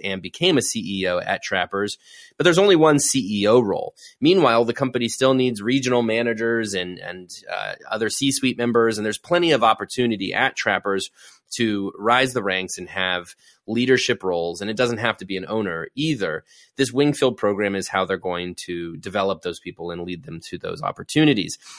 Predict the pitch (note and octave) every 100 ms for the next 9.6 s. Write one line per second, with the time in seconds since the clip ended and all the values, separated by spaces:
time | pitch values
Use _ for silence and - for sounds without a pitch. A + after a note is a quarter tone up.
0 | - C#3 C3+ - G3 F#3+ D#3 A#2 G#2+ F#2+
1 | G#2 G2 - G3 E3+ A#2 G#2 F2+ F2 -
2 | A2 G2 G#2 G2+ C3 C3 A#2+ - A#2 A2
3 | G#2 G2 C#3+ F#3 E3+ C3 C#3+ B2+ B2+ A2
4 | - G#2 G2+ G2 F#2 F#2 F#2 - - -
5 | A2 C#3 D#3 C#3 - A#2+ - G#2 D3 E3
6 | D3+ - G2+ - G2 F#2+ F#2+ - D#3 E3
7 | C3+ A2+ G#2 G2+ A2 D3+ C3 G#2+ G#2+ G2
8 | - F#2+ F2+ E2+ F2 - - - - G#2+
9 | B2 A2+ A#2 G#2+ A2 G2